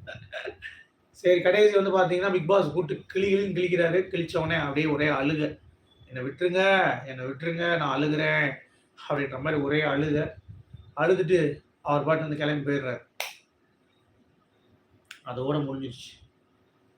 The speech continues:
வி வி அல்டிமேட் வச்சிருக்கலாம், வி வி தமிழ் போரிங் ப்ரோ. கண்டிப்பா வச்சிருக்கலாம், என்ன பண்றது, ஒண்ணும் பண்ண முடியாது.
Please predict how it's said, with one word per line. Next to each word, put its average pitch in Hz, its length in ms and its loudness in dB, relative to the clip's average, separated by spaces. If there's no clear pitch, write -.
வி 175 200 -2
வி 190 120 -2
அல்டிமேட் 175 460 0
வச்சிருக்கலாம், 160 500 0
வி 160 120 -6
வி 170 140 -6
தமிழ் 160 300 -4
போரிங் 151 460 -4
ப்ரோ. 127 260 -10
கண்டிப்பா 165 360 0
வச்சிருக்கலாம், 147 380 -4
என்ன 147 140 -2
பண்றது, 151 640 0
ஒண்ணும் 151 180 -2
பண்ண 147 160 -2
முடியாது. 131 360 -6